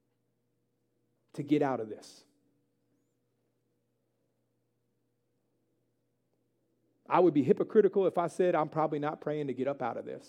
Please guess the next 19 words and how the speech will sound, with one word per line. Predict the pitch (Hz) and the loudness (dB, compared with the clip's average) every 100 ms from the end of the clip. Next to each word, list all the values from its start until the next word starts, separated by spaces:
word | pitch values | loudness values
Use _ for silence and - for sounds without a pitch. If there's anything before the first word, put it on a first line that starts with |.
| - | -18
sometimes. | 120 117 117 - _ - _ _ _ _ _ _ _ _ _ | -16 -16 -20 -20 _ -20 _ _ _ _ _ _ _ _ _
But | 139 | 0
I | 151 | 0
also | - 156 - | 2 0 0
know | 156 151 | 0 2
that | 143 | 0
my | 127 139 | 0 -2
work | 131 151 165 | 2 2 2
inside | 143 127 156 147 | -6 -6 -4 -4
of | 131 | -4
me | 151 151 | -2 -4
is | - | -4
to | 131 | -10
continue | 131 127 135 131 | -12 -10 -10 -8
to | 123 | -8
be | 123 120 - - - | -10 -14 -20 -20 -12
happy | 208 208 226 226 - - _ _ _ _ _ _ _ - | -8 -4 -2 -4 -6 -20 _ _ _ _ _ _ _ -8
and | 143 | -8
content | - 147 131 - - 233 214 | -6 -8 -8 -4 4 4 4